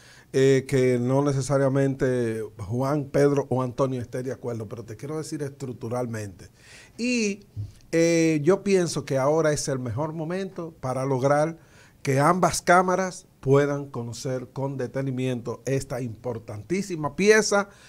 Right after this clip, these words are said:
y lograr que en esta legislatura que se abrió el pasado dieciséis de agosto y que concluye algo antes del mes de febrero,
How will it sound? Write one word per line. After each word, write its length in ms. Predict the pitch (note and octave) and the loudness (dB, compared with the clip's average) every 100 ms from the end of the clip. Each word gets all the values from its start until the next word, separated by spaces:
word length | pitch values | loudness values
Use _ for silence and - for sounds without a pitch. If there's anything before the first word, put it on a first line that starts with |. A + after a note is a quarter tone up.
| - - | -20 -8
y 140 | G3+ | -4
lograr 500 | G#3+ F#3 E3 D#3+ D#3 | 0 4 6 6 4
que 160 | - C3+ | 0 -6
en 340 | A#2 A2+ G#2+ | -6 -8 -8
esta 360 | A2 B2+ C3+ C#3+ | -8 -6 -2 0
legislatura 920 | C#3+ B2 D3+ D3 C#3 D3 C3+ A2+ G#2 - _ _ _ | 2 2 2 0 0 0 2 0 -4 -14 _ _ _
que 120 | - | -12
se 120 | A2+ B2 | -6 -4
abrió 280 | A2+ C3 | 0 2
el 100 | D3 | 2
pasado 420 | D3 B2 C#3 C#3+ C3+ | 0 -2 0 0 0
dieciséis 440 | B2 A2+ B2 C3+ | -2 -4 -4 -2
de 80 | C3+ | -2
agosto 560 | C3 D#3 D#3 - G#2+ - | -2 -2 -2 -8 -10 -8
y 100 | B2 | -8
que 140 | C3+ | -6
concluye 720 | C3 B2+ A#2 D3 D3+ A#2+ A2+ A2+ - _ _ - | -8 -8 -4 0 0 0 -4 -6 -16 _ _ -10
algo 440 | C3 C#3+ C3+ C3 | -4 -2 0 2
antes 640 | C#3+ D3 C3+ C3 A2 - A2+ | 2 0 -4 -6 -6 -8 -8
del 180 | A2 G#2 | -8 -4
mes 320 | A#2+ C#3+ - | -2 -4 -2
de 140 | C#3+ | -2
febrero, 600 | C#3 D3 D#3+ E3 E3+ E3 | 0 0 4 4 2 -4